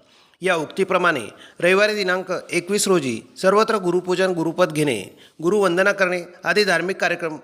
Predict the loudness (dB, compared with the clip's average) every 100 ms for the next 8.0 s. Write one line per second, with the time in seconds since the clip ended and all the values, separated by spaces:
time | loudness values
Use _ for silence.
0 | -6 2 2 4 2 2 2 0 -4 0
1 | 0 2 0 0 0 2 2 0 -6 -8
2 | -20 -20 _ -2 2 2 2 0 -2 -4
3 | -4 -4 -4 -2 0 0 -2 -2 -4 -6
4 | -4 -2 -2 -2 -2 -4 -4 -20 -20 -20
5 | -20 _ -2 2 2 0 0 0 0 -2
6 | -2 0 2 2 0 0 0 0 -2 -2
7 | 0 -2 -4 -6 -6 -6 -6 -10 -10